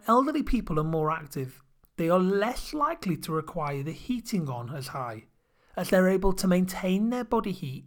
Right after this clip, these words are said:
in a more natural way. That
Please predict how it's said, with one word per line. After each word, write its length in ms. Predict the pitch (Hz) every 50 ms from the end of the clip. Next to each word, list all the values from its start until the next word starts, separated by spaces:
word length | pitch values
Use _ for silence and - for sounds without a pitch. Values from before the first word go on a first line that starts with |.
| - _
in 100 | 202 170
a 60 | 175 175
more 160 | 180 185 180
natural 580 | 180 180 170 139 131 - - - - 160 156 160
way. 380 | 202 247 262 214 127 113 - - _ _ _ _ _ _ _ _ _ _ _ _ _ _ _ _ _ _ -
That 200 | 226 220 247